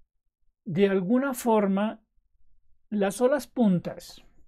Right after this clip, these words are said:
las olas puntas y nuestro cuerpo, y al cambiar de frecuencia inmediatamente el,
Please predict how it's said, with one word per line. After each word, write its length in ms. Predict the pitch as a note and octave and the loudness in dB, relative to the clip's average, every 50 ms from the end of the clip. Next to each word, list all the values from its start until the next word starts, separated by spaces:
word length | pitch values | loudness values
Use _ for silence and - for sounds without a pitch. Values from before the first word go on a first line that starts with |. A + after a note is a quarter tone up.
| _ _ _ _ _ _ _ _ _ _ _ _ _ _ _ _ _ _ _ - | _ _ _ _ _ _ _ _ _ _ _ _ _ _ _ _ _ _ _ -10
las 220 | A3 - E3+ D#3+ | -8 -6 -4 -2
olas 240 | F3 E3+ G3+ G#3 G#3 | -2 -2 -2 -2 -4
puntas 680 | - A3+ G#3 F3+ E3 - - D#3+ D3 - - - _ _ _ _ _ _ _ _ _ _ _ _ _ _ _ _ _ _ _ _ _ _ _ _ _ - | -2 0 0 0 0 -2 -4 -8 -10 -12 -16 -20 _ _ _ _ _ _ _ _ _ _ _ _ _ _ _ _ _ _ _ _ _ _ _ _ _ -10
y 140 | - G#3 G3+ | -6 -4 -2
nuestro 380 | G3 G3+ F#3 F3 - F#3 E3+ - | -2 -2 -2 -4 -4 -6 -6 -2
cuerpo, 580 | - G3 G3 F3+ D#3+ - - G3+ G#3 - - _ _ _ - _ _ _ _ _ _ _ _ _ _ - | 0 0 0 0 -2 -4 -6 -8 -8 -10 -14 _ _ _ -20 _ _ _ _ _ _ _ _ _ _ -8
y 120 | - A3 G3+ | -4 -2 -2
al 100 | F#3+ F3 | -2 -2
cambiar 300 | F#3+ F#3 F#3 F#3 G#3 G3+ | -4 -4 -4 -2 -2 -2
de 100 | B3 A#3+ | -2 -2
frecuencia 400 | A#3 G#3+ F#3+ - B3 B3+ G#3+ A3 | -4 -4 -4 -2 -2 -2 -2 -2
inmediatamente 800 | F#3+ F3+ F3 F3 E3+ - G3 F#3+ G3 F#3 E3+ - G3+ F#3+ F#3+ - _ _ _ _ - - _ _ - | -4 -2 -4 -4 -4 -4 -6 -6 -6 -6 -6 -6 -8 -8 -8 -10 _ _ _ _ -20 -20 _ _ -6
el, 880 | F3+ E3+ E3 D#3 D#3 D#3 D3+ D3 C#3+ C#3+ C#3 C3+ B2+ B2+ B2+ C#3+ G#3+ - | -2 0 0 0 0 -2 -2 -4 -4 -4 -6 -6 -6 -8 -8 -10 -12 -14